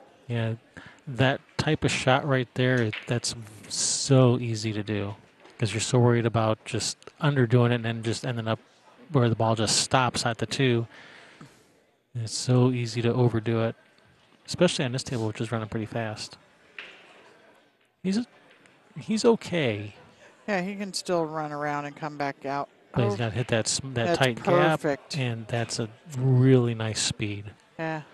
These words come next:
Speaker 1: Nice, nice shot there, Pavel.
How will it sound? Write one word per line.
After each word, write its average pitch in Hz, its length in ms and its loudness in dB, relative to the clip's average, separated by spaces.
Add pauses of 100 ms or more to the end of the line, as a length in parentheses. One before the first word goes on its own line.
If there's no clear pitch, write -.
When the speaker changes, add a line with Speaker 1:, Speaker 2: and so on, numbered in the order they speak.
(260)
Speaker 1:
Nice, 120 560 -4 (720)
nice 180 140 -2
shot 175 280 -2
there, 104 160 -2
Pavel. 156 380 -2